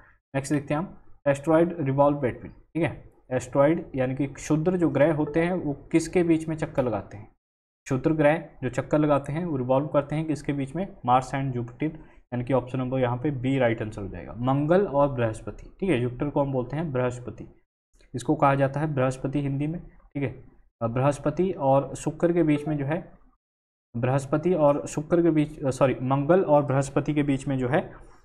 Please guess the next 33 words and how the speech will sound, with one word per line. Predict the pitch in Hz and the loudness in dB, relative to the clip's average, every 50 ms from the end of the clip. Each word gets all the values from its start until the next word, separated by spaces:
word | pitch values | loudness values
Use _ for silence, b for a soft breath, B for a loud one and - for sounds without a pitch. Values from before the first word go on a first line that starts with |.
| _ _ _ _ _ _ _ _ - | _ _ _ _ _ _ _ _ 0
अ, | 117 117 120 120 | 2 4 4 4
जो | 110 104 117 127 131 | 2 -2 -2 -2 -2
क्षुद्र | 131 - - 175 170 170 196 196 | -2 0 4 4 4 6 6 4
ग्रह | 175 170 165 | 6 6 6
है | 156 | 6
हमारे, | 156 156 156 151 143 147 180 | 4 4 4 4 4 2 2
जो | 196 143 127 127 | 0 2 4 4
एस्टेरॉयड | 127 123 - - 139 143 156 151 | 4 4 4 4 6 6 6 4
है | 131 151 | 4 2
वो | 160 147 147 190 190 - - - | 2 4 2 0 0 -2 -2 0
चक्कर | 156 135 - 165 147 | 0 2 4 4 4
लगाते | 127 113 107 104 - - 117 | 4 4 2 0 -2 -10 -12
हैं, | 120 - | -10 -6
ठीक | - 185 | -4 -4
है। | 170 | -2
सबसे | 156 170 165 160 - 185 | 2 2 2 2 2 4
बड़ा | 180 175 175 175 151 143 - | 6 6 6 6 4 2 2
एस्टेरॉयड | - 151 - - - 160 165 170 170 | 0 0 0 2 4 6 6 6 4
कौन | 165 156 156 160 | 4 2 2 2
सा | 156 170 | 0 -2
है? | 156 165 170 | -2 -2 -4
सबसे | 165 - 139 135 - 160 | -4 -4 -6 0 0 0
बड़े | 147 147 147 147 | 2 2 2 2
अगर | 143 143 143 139 | 4 2 2 0
क्षुद्र | 139 - - 151 147 147 156 | -2 -4 -2 -2 0 0 0
ग्रह | 156 151 143 143 | 0 2 2 0
की | 139 143 151 | 0 0 2
बात | 143 135 131 - | 2 2 0 0
करें | - 143 160 | -4 -4 -4
उसका | 156 156 - 131 | -4 -4 -4 -2
नाम | 120 113 117 | -2 -2 -2
है | 113 131 143 | -2 -4 -8
सेरस | - - 123 107 - - - - | -6 -4 -4 -4 -4 -6 -16 -20